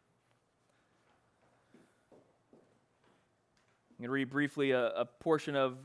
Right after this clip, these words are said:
the section, uh, on, on the same story in Luke nineteen as well. Luke nineteen, verse twenty-eight and following.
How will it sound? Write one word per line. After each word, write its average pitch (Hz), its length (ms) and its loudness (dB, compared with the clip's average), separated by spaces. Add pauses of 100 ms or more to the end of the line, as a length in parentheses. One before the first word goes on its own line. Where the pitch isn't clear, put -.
(320)
the 123 320 -2
section, 127 600 -4 (180)
uh, 117 100 0 (140)
on, 127 260 -6
on 123 160 -8
the 120 60 -8
same 143 240 -4
story 127 400 -2
in 123 160 -4
Luke 139 260 -2
nineteen 131 520 -4
as 120 120 -8
well. 123 340 2
Luke 143 200 -4
nineteen, 143 400 -4
verse 127 180 -4
twenty-eight 131 440 -6
and 113 120 -14
following. 110 380 -4